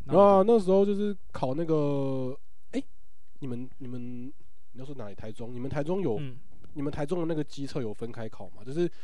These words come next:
Speaker 1: 其实身障有自己身障的一个特殊考试。
Speaker 2: 有啊，我们有分开考。
Speaker 1: 我们考高中的时候，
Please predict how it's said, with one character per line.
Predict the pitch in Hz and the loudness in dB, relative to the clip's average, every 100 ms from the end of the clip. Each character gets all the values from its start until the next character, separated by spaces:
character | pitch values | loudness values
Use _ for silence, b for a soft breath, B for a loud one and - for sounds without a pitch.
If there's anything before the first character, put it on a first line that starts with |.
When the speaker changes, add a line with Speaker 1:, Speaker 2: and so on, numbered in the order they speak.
| B - | B -4
Speaker 1:
其 | 139 | -2
实 | 135 | -2
身 | 135 143 143 | -2 0 0
障 | 139 139 113 | 0 0 0
有 | 101 | -4
自 | - 127 | -4 -4
己 | 107 | -4
身 | - 113 | -4 -2
障 | 117 | -2
的 | 107 | -2
一 | 101 | -2
个 | 101 98 | -2 -2
特 | 123 101 | -2 -2
殊 | 104 | -4
考 | 101 107 | -4 -6
试。 | - - 98 - - - - - | -6 -6 -6 -6 -4 -4 -6 -2
Speaker 2:
有 | 156 | 0
啊， | 196 | 2
我 | 262 | 0
们 | |
有 | 180 | -2
分 | 151 | -2
开 | 165 160 | -2 -2
考。 | 123 | -4
Speaker 1:
我 | |
们 | 104 | -4
考 | 107 110 | -4 -4
高 | 104 107 | -4 -4
中 | 104 101 | -4 -6
的 | |
时 | - | -6
候， | 90 | -6